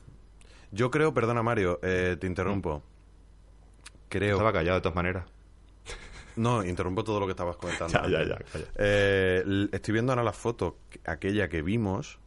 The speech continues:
Speaker 2: Ujú.
Speaker 1: eh, en su momento, lo que no s-, logro encontrar.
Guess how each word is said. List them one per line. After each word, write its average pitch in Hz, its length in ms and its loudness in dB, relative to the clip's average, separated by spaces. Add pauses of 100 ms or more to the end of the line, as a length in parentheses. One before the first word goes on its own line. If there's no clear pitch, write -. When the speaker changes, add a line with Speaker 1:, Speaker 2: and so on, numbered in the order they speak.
(540)
Speaker 2:
Ujú. 95 280 -2
Speaker 1:
eh, 82 380 -2
en 82 140 -4
su - 120 -8
momento, 101 520 -4
lo 120 80 -10
que 92 80 -6
no 95 260 -6
s-, - 220 -20
logro 101 280 -6
encontrar. 92 460 -6